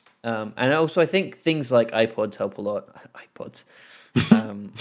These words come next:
Speaker 1: <laughs> you know, any sort of audio input that can sort of take your mind off. Uh, you know, if you can sit on a beach and listen to an audiobook or a podcast or some music.
Speaker 2: Yep.
Speaker 1: Although you do have to worry about the sand.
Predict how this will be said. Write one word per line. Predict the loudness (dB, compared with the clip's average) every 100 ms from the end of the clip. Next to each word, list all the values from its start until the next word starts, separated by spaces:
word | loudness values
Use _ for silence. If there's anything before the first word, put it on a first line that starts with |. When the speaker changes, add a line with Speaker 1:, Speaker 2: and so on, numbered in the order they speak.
| -2
Speaker 1:
<laughs> | -2 2
you | 0 0 0
know, | 2
any | 2 0
sort | 0 -2 -2 -4
of | -6 -2
audio | -2 0 0 0
input | -2 -6 -6 -6 -8 _ _ _ _ _ _
that | -8
can | -8 -14
sort | -12 -12
of | -12 -14
take | -14 -12
your | -12
mind | -10 -12 -8
off. | -8 -8 -14
Uh, | -10 -6
you | -2
know, | -4
if | -2
you |
can | -2 0
sit | 4
on | 4 2
a |
beach | -2 -6 -6 -12 -4
and | -2
listen | 0 -4 -4 -10
to | -8
an | -8 -8
audiobook | -8 -8 -6 -8 -8 -4
or | -6
a |
podcast | -4 -8 -4 -8 -8 -14
or |
some | -16 -14
music. | -12 -10 -10 -12 -14 -18 _
Speaker 2:
Yep. | 2 4 4 0 _ _ _ _ _ _ _
Speaker 1:
Although | -2 4
you | 4 4
do | 2 4
have | 6 4 6
to | 6 6 2
worry | 4 4 4
about | 2 0 0
the | -2
sand. | -4 -6 -8 -14